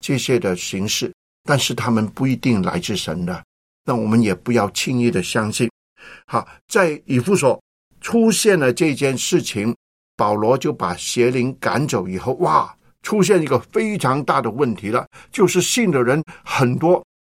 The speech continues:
就承认自己以前不对的事。第十九节说，平素行邪术的也有许多人把书拿来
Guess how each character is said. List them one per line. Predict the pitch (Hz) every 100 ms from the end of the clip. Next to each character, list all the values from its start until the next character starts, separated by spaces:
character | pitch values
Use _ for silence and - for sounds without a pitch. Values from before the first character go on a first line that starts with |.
| _ -
就 | 180
承 | - 135 165
认 | 190
自 | 190 202
己 | 147 135 120 - -
以 | 139 123
前 | 151 170 - _
不 | 226
对 | 175 185
的 | 139
事。 | - 170 147 _
第 | - 151
十 | - 220 -
九 | 139 104
节 | 123
说， | 123 165
平 | - - 147 196
素 | 233 196
行 | - 139 180
邪 | - 131 160
术 | 180 226
的 | 143 123 - -
也 | 160 196
有 | 156
许 | - 123
多 | 139 160
人 | 131
把 | 117 98
书 | - 190 190 -
拿 | 147 123
来 | 117 117